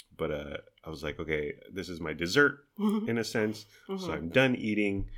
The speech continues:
Speaker 1: Uh, so I, I enjoyed that. At, at one point, I had three plates in front of me. I had my own plate, I had your pasta plate, and then I had your crepe plate.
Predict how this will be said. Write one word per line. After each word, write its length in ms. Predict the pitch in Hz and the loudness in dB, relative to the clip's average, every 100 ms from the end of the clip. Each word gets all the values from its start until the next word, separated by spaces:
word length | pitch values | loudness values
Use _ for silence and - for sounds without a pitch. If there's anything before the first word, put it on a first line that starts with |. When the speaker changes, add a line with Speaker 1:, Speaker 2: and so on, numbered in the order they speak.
| - - _ _ | -16 -20 _ _
Speaker 1:
Uh, 420 | - 69 69 71 - | -10 -8 -8 -8 -12
so 360 | - 82 78 | -6 -2 -2
I, 180 | - 80 | -4 -6
I 180 | 80 87 | -4 0
enjoyed 360 | 87 82 85 80 | 0 0 0 0
that. 220 | 80 85 | -2 0
At, 220 | 101 98 | 2 2
at 180 | - 104 | 2 4
one 160 | 120 131 | 4 4
point, 240 | 127 120 | 4 4
I 80 | 95 | 4
had 220 | 98 95 | 2 0
three 180 | - 117 | 2 2
plates 340 | 110 - 104 - | 2 0 0 0
in 100 | 90 | -4
front 240 | - 90 | -2 -2
of 80 | 82 | 0
me. 60 | 80 | 0
I 100 | 78 | 0
had 140 | 85 | 0
my 180 | 87 87 | 2 2
own 180 | 120 120 | 2 2
plate, 300 | - 110 - | 4 2 2
I 60 | |
had 240 | - 82 85 | 0 -2 -4
your 80 | 85 | -4
pasta 380 | - 120 117 | 2 2 2
plate, 240 | 104 113 98 | 0 2 2
and 100 | 90 | 2
then 100 | 82 | 0
I 40 | |
had 180 | 90 95 | 2 2
your 100 | 87 | -2
crepe 300 | - 113 104 | 0 0 2
plate. 240 | 107 98 | 0 0